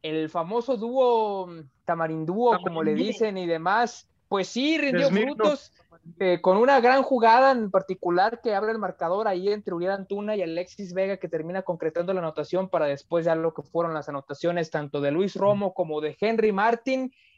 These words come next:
Speaker 1: Jairo, que a mí no me gustó en primera instancia que Jaime Lozano sentara a Diego Lainez, creo que Lainez había sido uno de los elementos más interesantes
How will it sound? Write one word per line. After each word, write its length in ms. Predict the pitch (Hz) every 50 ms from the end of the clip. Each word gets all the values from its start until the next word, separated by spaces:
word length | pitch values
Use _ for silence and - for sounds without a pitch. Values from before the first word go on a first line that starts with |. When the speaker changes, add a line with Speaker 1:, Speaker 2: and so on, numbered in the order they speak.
| _ _ _ _ _ _
Speaker 1:
Jairo, 400 | - - 202 214 240 285 339 330 -
que 80 | 285
a 100 | 262 254
mí 460 | 233 226 254 294 349 381 392 339 254 _ _ _ _ _ _ _ _ _ _ _ _ _ _ _
no 200 | - 190 202 254
me 100 | 311 359
gustó 460 | 359 320 262 214 - - 240 233 254 320
en 100 | 359 349
primera 300 | - 269 226 233 254 294
instancia 460 | 285 - - 247 240 254 - 330 311
que 100 | - 220
Jaime 240 | - 214 233 269 294
Lozano 560 | 277 240 220 196 - 220 214 240 277 302 285
sentara 360 | - 226 208 - 208 214 247
a 40 | 254
Diego 240 | 247 247 254 269 262
Lainez, 500 | 240 226 190 202 240 254 269 262 254 -
creo 220 | - 226 220 214
que 120 | - - 226
Lainez 340 | 208 185 185 214 226 226 -
había 200 | 196 175 180 185
sido 240 | 180 - 214 208 208
uno 100 | 214 214
de 80 | 208
los 180 | 196 180 - -
elementos 480 | 165 160 160 175 190 190 - _ - 202
más 160 | 196 185 -
interesantes 880 | 208 185 190 175 160 151 - 165 165 180 - - 214 208 - - -